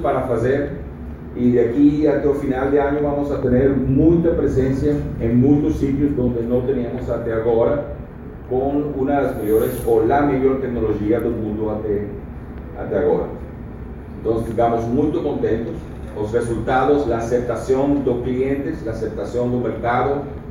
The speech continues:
de sus productos innovadores, de mayor, eh, avance, de mayor vanguardia, ha sido muy buena.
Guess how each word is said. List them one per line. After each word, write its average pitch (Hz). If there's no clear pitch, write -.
de 120
sus 120
productos 123
innovadores, 113
de 101
mayor, 117
eh, 113
avance, 120
de 110
mayor 110
vanguardia, 127
ha -
sido 123
muy 127
buena. -